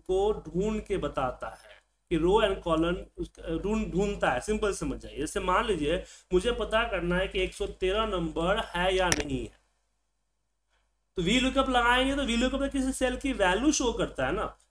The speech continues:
मुझे किसी की वैल्यू नहीं चाहिए, मुझे पता करना है कि तेरह नंबर है या नहीं है, Right? तो यहाँ match जो है इसे लगाएंगे, इसको select करेंगे और हम कॉलम को select करके comma zero कर देंगे,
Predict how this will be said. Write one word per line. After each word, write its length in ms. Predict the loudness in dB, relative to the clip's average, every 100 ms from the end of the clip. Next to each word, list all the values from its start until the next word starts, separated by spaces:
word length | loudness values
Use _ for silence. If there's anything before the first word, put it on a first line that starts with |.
| -8
मुझे 160 | -4
किसी 220 | 0 0 2
की 120 | 4
वैल्यू 420 | 6 4 4 6
नहीं 200 | 8 8
चाहिए, 400 | 6 2 2 -4 -14 _ -4
मुझे 200 | 0 0
पता 320 | 0 0 0
करना 260 | 0 0 0
है 80 | -4
कि 120 | -4
तेरह 280 | -4 -2 0
नंबर 360 | -2 -4 -2 0
है 100 | 2
या 100 | 0
नहीं 160 | -4
है, 160 | -14 -20 _ _ _ _ _ -6
Right? 160 | -6 -6 _ _ _ _ _ _ -2
तो 160 | 0 0 2
यहाँ 420 | 6 8 8 6
match 560 | 2 2 4 2 0 0
जो 120 | 4
है 300 | 6 4 0 -6
इसे 160 | 2
लगाएंगे, 580 | 4 6 6 6 4 0
इसको 340 | 0 0 0
select 440 | -2 0 2 2 2
करेंगे 400 | 2 4 4 2
और 260 | 2 2
हम 160 | 2 -2 -2
कॉलम 340 | 4 4 4
को 120 | 2
select 360 | 0 0 0 0
करके 260 | -2 0 -4
comma 380 | -2 -2 0
zero 320 | -2 0 2 2
कर 120 | 0
देंगे, 200 | -4 -10